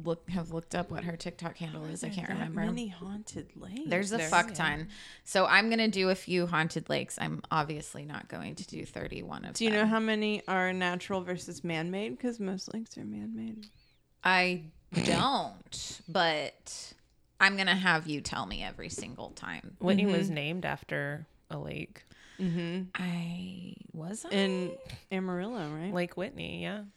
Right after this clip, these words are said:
Speaker 1: I mean, I know there is a Lake Whitney, but I don't think I was named after the lake.
Speaker 3: I, I'm, I tell people that.
Speaker 1: <clears throat> You tell people, like,
Speaker 3: <laughs> Yep.
Speaker 1: fun fact about me, my sister
Speaker 3: Sister
Speaker 1: is
Speaker 3: is
Speaker 1: named
Speaker 3: named
Speaker 1: after
Speaker 3: after
Speaker 1: Lake
Speaker 3: Lake
Speaker 1: Whitney.
Speaker 3: Whitney.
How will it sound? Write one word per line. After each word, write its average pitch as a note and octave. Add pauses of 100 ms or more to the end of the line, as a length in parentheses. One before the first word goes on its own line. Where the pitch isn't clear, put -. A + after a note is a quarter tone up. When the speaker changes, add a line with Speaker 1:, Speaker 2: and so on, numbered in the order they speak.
(420)
Speaker 1:
I G#3+
mean, A#3+
I -
know A#3
there G3
is G3
a E3
Lake G2+
Whitney, -
but E3
I A3
don't E4+
think G3+
I D3+
was C3+
named D3+
after -
the - (120)
lake. - (120)
Speaker 3:
I, G3
I'm, F3
I E3
tell D#3+
people D3
that. D#3+ (300)
Speaker 1:
<clears throat> F#4 (540)
You G3
tell F#3+
people, A3+
like, A#3+ (360)
Speaker 3:
<laughs> -
Yep. G3
Speaker 1:
fun D#4
fact E4+
about B3
me, G3+ (100)
my G#3
sister G#3
Speaker 3:
Sister F#3+ (100)
Speaker 1:
is F#3+
Speaker 3:
is G#3+
Speaker 1:
named G3
Speaker 3:
named -
Speaker 1:
after G#3
Speaker 3:
after A3+
Speaker 1:
Lake A#3+
Speaker 3:
Lake B3+
Speaker 1:
Whitney. -
Speaker 3:
Whitney. -